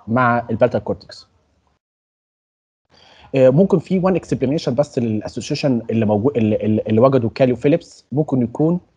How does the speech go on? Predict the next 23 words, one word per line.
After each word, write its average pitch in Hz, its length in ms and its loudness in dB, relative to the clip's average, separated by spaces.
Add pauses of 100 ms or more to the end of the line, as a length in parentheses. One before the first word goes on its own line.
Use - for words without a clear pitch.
(220)
نتيجه 165 360 0 (120)
ان 117 160 0
الكلوز 131 400 0
بروكسيميتي 117 520 -2
تو 131 220 0
ذا 120 140 0
بالانت 117 420 0 (300)
بوست 123 260 -4
تريتمنت 175 480 -4 (460)
ممكن 147 280 0
يكون 143 260 -2
الاسنان 143 580 -4
دي 165 240 -6
حصل 120 380 -4
لها 165 360 0 (560)
لارجر 160 480 4 (520)
موف، 143 600 -4 (220)
روت 151 400 -4
موفمنت 147 420 0
اكتر - 300 -2
من 117 80 -2
الاسنان 147 300 -4
الثانيه. 120 360 -2